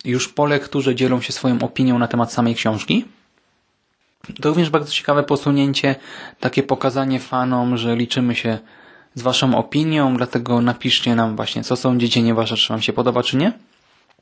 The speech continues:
Fajna sprawa. W Polsce też dużo się dzieje, tak? M-, tak jak mówiłeś, mamy kalendarze Darka Kocurka, jak się okazało, w dwóch formatach. Mamy energetyki, mamy osobne wydanie książki w matrasie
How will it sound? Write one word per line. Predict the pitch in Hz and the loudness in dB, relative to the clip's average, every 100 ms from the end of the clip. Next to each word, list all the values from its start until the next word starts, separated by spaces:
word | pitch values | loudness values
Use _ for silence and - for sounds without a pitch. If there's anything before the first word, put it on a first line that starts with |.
| _ - - - - - - | _ -20 -20 -20 -20 -18 -4
Fajna | 170 170 170 | 0 2 0
sprawa. | - 165 160 160 - - - | 0 0 0 -2 -4 -18 -20
W | - | -4
Polsce | 185 190 190 | 0 0 0
też | 185 180 | 0 -2
dużo | - 120 117 | -2 0 0
się | 120 | 0
dzieje, | 110 110 104 | 2 2 2
tak? | 123 127 127 | 0 0 -2
M-, | - - - _ | -4 -8 -20 _
tak | - 127 | 0 0
jak | 131 | 2
mówiłeś, | 131 123 127 131 120 - | 2 0 2 2 0 0
mamy | 117 117 117 117 117 117 - - - | 0 2 4 2 2 0 -6 -16 -8
kalendarze | - 127 131 143 135 113 | -2 0 2 2 0 0
Darka | 110 113 | 0 0
Kocurka, | 107 107 120 123 123 | -2 -2 0 0 2
jak | 120 | 0
się | - | 0
okazało, | 117 120 113 120 | 0 0 0 0
w | 113 | 0
dwóch | - 120 | -2 -2
formatach. | 131 127 139 127 107 110 | 0 0 0 0 -4 -4
Mamy | 101 110 | -6 -4
energetyki, | 110 117 120 131 135 143 120 | -2 0 0 0 -2 -2 0
mamy | 107 104 107 | 0 0 -2
osobne | - 113 117 117 | -2 -2 0 0
wydanie | 117 120 120 120 | 0 0 0 -2
książki | - 123 120 120 | -2 -2 -2 -4
w | 135 | -2
matrasie | 135 151 147 170 | 0 0 0 -2